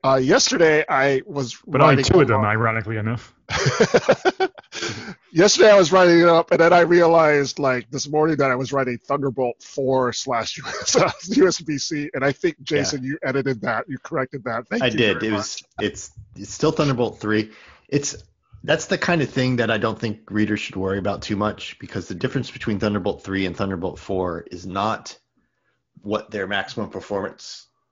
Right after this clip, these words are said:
Speaker 3: things are. It's sort of
Speaker 1: Right.
Speaker 3: the minimum bar. It's, it's, it raises what the minimum achievable, like, sort of bandwidth is on a two meter cable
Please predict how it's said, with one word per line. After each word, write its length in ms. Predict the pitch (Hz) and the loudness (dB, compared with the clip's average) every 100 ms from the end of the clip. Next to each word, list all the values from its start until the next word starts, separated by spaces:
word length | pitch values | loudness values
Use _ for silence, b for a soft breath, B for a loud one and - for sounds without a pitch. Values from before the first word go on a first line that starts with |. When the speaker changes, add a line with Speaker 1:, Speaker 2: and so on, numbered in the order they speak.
| _ - - | _ -20 -8
Speaker 3:
things 280 | 120 113 | -8 -4
are. 380 | 120 117 123 - - | -2 0 -2 -4 -10
It's 180 | 104 - | -10 -8
sort 240 | - 113 | -4 -2
of 180 | 107 104 | -2 -4
Speaker 1:
Right. 100 | 101 98 - | -14 -20 -8
Speaker 3:
the 80 | 107 | -6
minimum 460 | 95 104 123 131 | -4 -4 -4 -4
bar. 420 | 127 135 143 151 _ _ _ _ _ _ _ - | -2 -2 -2 -6 _ _ _ _ _ _ _ -10
It's, 320 | 104 - - - | -10 -10 -16 -10
it's, 360 | 95 - - - _ | -10 -10 -20 -20 _
it 340 | - 107 - _ - | -8 -6 -6 _ -20
raises 760 | 101 98 110 123 123 117 107 - | -12 -2 0 0 0 -2 -2 -6
what 480 | 101 98 90 85 | -6 -6 -8 -18
the 280 | - 98 92 | -10 -8 -8
minimum 640 | 87 90 95 98 98 95 92 | -8 -6 -6 -6 -6 -6 -8
achievable, 680 | - - 98 95 85 92 | -12 -8 -6 -4 -4 -4
like, 200 | 87 85 | -4 -8
sort 200 | - 101 | -8 -8
of 160 | 82 - | -8 -8
bandwidth 400 | 95 95 92 92 | -6 -6 -6 -8
is 360 | - 92 90 82 | -8 -6 -6 -8
on 380 | - 92 87 85 | -8 -6 -6 -8
a 120 | 82 | -12
two 220 | - 104 | -8 -6
meter 240 | 95 90 87 | -4 -6 -6
cable 640 | - 90 85 90 90 90 | -6 -6 -6 -6 -6 -8